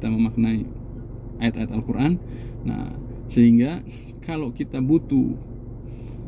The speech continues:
diskusi yang lebih detail, yang lebih panjang, yang lebih lapang,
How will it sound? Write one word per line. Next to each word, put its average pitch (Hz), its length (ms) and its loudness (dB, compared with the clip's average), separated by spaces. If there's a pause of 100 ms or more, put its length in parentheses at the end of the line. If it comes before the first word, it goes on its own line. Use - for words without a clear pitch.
(680)
diskusi 139 640 4
yang 131 180 8
lebih 127 640 6
detail, 160 480 0
yang 139 220 4
lebih 123 240 2
panjang, 151 320 -2
yang 135 160 4
lebih 127 240 6
lapang, 208 580 6